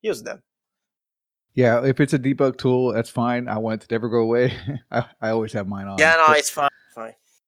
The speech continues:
Speaker 2: the other cool thing is there's a couple hacks that you can put in on the regular client, like the tree hack and, uh, roof tiles, um, stuff with the, uh,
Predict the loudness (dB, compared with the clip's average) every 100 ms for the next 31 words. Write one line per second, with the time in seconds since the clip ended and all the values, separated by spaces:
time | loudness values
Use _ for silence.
0 | _ _ _ 0 4 6 4 0 0 2
1 | 0 -2 -2 -4 0 2 2 0 0 0
2 | 0 2 2 -2 -18 -10 -6 -4 -4 -4
3 | -6 -6 -2 -2 -2 -6 -6 -6 -6 -8
4 | -12 -16 _ -20 -4 -2 0 -2 -2 -2
5 | -6 -10 -18 -18 -20 -20 -20 -20 _ _
6 | -4 -4 -2 -4 -4 -4 -6 -8 -8 -12
7 | -12 -12 -12 -14 -18 _ _ -10 -8 -8
8 | -10 -8 -8 -6 -6 -8